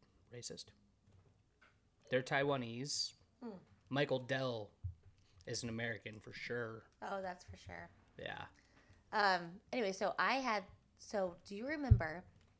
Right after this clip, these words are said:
Speaker 2: when McDonald's would do in their Happy Meal the
Speaker 1: Monopoly?
Speaker 2: teeny, the teeny Beanie Babies?
Speaker 1: No.
Speaker 2: So they
Speaker 1: Uh,
Speaker 2: would,
Speaker 1: kind of, but
Speaker 2: they
Speaker 1: no.
Speaker 2: make the miniature ones.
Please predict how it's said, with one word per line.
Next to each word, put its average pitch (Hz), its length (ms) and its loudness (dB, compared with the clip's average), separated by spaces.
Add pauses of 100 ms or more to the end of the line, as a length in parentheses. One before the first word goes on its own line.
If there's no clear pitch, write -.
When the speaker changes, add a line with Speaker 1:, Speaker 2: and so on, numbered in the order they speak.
(100)
Speaker 2:
when 196 120 -6
McDonald's 190 880 -2
would 180 100 -8
do 175 160 -8
in 160 140 -8
their 156 140 -10
Happy 175 340 -6
Meal 151 300 -6
the 151 120 -6 (1200)
Speaker 1:
Monopoly? 143 680 6
Speaker 2:
teeny, 214 240 4
the 220 80 2
teeny 277 540 0
Beanie 180 380 -6
Babies? 139 580 -10 (1500)
Speaker 1:
No. 113 340 -6 (300)
Speaker 2:
So 208 180 2
they 190 120 8
Speaker 1:
Uh, 196 60 8
Speaker 2:
would, 220 100 2
Speaker 1:
kind 120 220 -2
of, 143 160 0
but 127 60 -2
Speaker 2:
they 208 100 2
Speaker 1:
no. 226 60 0
Speaker 2:
make 226 180 0
the 208 80 0
miniature 220 520 0
ones. 180 420 -2